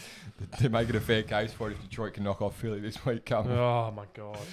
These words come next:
Speaker 1: Hey, um, speaking of Philly, see, that's how you do it, Sam. Twenty-two to thirty-three, they went into the Raider Dome here, um, and came up short. The Raiders still coachless, um, but the step in is obviously, the assistant is doing a,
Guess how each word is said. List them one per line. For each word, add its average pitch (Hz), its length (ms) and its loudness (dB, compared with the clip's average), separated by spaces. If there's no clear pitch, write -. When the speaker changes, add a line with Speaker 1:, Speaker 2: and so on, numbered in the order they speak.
Speaker 1:
Hey, 117 360 12
um, 117 340 12
speaking 123 340 8
of 110 80 8
Philly, 110 400 10
see, 113 180 6
that's 107 140 8
how 107 60 8
you 101 100 8
do 98 140 6
it, 85 60 2
Sam. 104 240 6
Twenty-two 131 580 12
to 123 140 8
thirty-three, 113 840 8
they 101 120 10
went 107 160 8
into 110 180 4
the 101 120 6
Raider 101 300 10
Dome 98 320 8
here, 95 360 4
um, 92 320 6
and 95 120 -2
came 98 220 4
up 90 140 2
short. 98 420 2
The 104 60 2
Raiders 123 380 12
still 131 360 6
coachless, 117 880 6
um, 101 320 4
but 85 120 -4
the 95 60 -4
step 110 280 2
in 107 180 4
is 95 140 4
obviously, 98 360 4
the 95 100 2
assistant 98 400 2
is 92 100 0
doing 98 220 4
a, 90 120 0